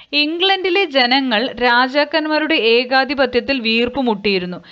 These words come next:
ഇതിനെതിരെ സി ഇ ആയിരത്തി ഇരുന്നൂറ്റി പതിനഞ്ചിൽ ജോൺ രാജാവിനെ തടഞ്ഞുവെച്ച് ജനങ്ങൾ ഒപ്പുവെപ്പിച്ച പ്രമാണമാണ് മഗ്ന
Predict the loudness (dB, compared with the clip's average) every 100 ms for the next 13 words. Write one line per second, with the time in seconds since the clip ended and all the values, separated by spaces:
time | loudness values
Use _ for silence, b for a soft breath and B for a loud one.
0 | B B -4 -2 -2 -2 0 0 -2 -4
1 | -2 0 0 -2 0 2 2 2 0 0
2 | 0 0 -2 -4 -2 0 0 -4 -2 -2
3 | -4 0 0 2 0 0 2 2 0 0
4 | 0 0 0 0 0 -2 -2 -4 -4 0
5 | 0 0 0 0 -2 0 -2 0 -4 -4
6 | -2 -2 0 0 0 0 0 0 0 -2
7 | -2